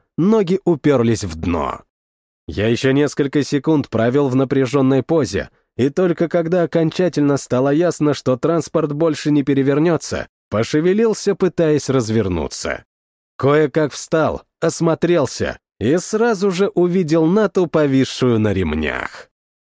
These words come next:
"Фух, надеюсь, что жива. Очень надеюсь". Несколько секунд ушло на то, чтобы добраться до девушки и проверить пульс. "Есть, жива!"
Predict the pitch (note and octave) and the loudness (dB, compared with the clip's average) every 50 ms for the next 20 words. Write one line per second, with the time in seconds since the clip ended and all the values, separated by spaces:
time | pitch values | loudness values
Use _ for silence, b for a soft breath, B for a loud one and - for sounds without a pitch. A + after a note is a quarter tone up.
0 | _ _ _ _ _ - - - - - C3+ B2+ B2 A2+ A2 G#2+ G2+ F2+ - - | _ _ _ _ _ -14 -14 -10 -6 -4 -2 0 2 2 2 2 0 0 -2 -4
1 | - B2 B2+ C#3 D3 D3 C#3+ C#3+ D#3 D#3+ D#3+ D3+ C3+ - - - D#3+ D3+ B2 A#2+ | -2 0 2 2 2 0 0 0 0 2 2 2 0 -2 -2 -2 -2 -2 0 0
2 | D3 D#3 C#3+ C#3 C#3 C3 G#2+ F2 D2 - _ _ _ _ _ _ - F#3 F#3 E3+ | 0 0 2 2 0 0 0 0 -4 -8 _ _ _ _ _ _ 0 2 2 2
3 | D3+ - - C3+ B2 A#2+ A#2+ B2 A#2 G2 G#2+ A2 G2+ F2 D#2 C#2+ C2 A#1+ - - | 2 0 0 2 2 2 2 2 0 -2 -2 -2 -2 -2 -2 -6 -6 -6 -8 -10
4 | - _ _ _ _ _ _ _ _ _ _ _ _ _ _ _ _ _ _ _ | -12 _ _ _ _ _ _ _ _ _ _ _ _ _ _ _ _ _ _ _
5 | - A#2+ D#3 F#3 - - - E3 D#3+ - E3+ D3+ - - F3 - - F#3 E3 B2 | -2 0 0 0 0 0 -2 -4 -2 -2 -4 -4 -2 -4 -4 -2 0 0 2 2
6 | F#2+ - G2+ A2 - - C#3 D3 D3+ D3+ D3+ D3 _ - - - - _ E3 D#3+ | 0 0 -2 -2 -2 -2 0 0 2 0 0 0 _ -2 -2 -2 -2 _ -2 0
7 | D3+ D#3 C#3+ D#3 D3 D3 D3+ D3 C3+ - - C#3 C3 C3+ C#3 C3 C3+ F3 E3+ D#3 | 0 0 0 0 0 0 0 -2 -2 -2 -4 -2 0 0 -2 0 0 0 0 0
8 | D3+ - - - D3+ D3 C#3+ B2+ - C#3 C3+ B2 B2+ B2 A2+ G2+ - - _ - | 0 -2 -4 -2 0 0 0 0 0 0 2 2 2 2 2 0 -2 -8 _ -4
9 | F2 D2+ C2+ - - - - - _ _ _ _ _ _ _ _ _ _ G2 F#2 | -4 -4 -4 -6 -8 -12 -12 -12 _ _ _ _ _ _ _ _ _ _ -10 -10
10 | F#2 G2+ G#2 G#2+ G#2 G2 E2 D#2 C2+ - - - - - - _ _ D#3 D3 D3 | -6 -2 0 0 0 0 0 -2 -4 -4 -6 -10 -12 -14 -20 _ _ -6 -4 0
11 | E3 E3+ E3 D#3 D3 C#3+ C#3 A#2+ G#2 E2 C2+ A#1+ - | 2 2 2 2 2 0 0 0 0 -2 -6 -8 -12